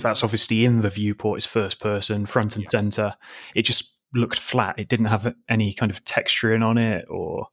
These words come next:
Speaker 2: Yeah.
Speaker 1: it
Speaker 2: And I thought that was the noticeable, like, comparison with, um, Exomecha from earlier,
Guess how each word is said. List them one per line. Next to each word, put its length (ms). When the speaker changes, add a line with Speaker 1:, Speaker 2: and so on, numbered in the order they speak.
Speaker 2:
Yeah. 380
Speaker 1:
it 180
Speaker 2:
And 120
I 40
thought 200
that 160
was 100
the 100
noticeable, 600
like, 220
comparison 720
with, 320
um, 280
Exomecha 560
from 280
earlier, 520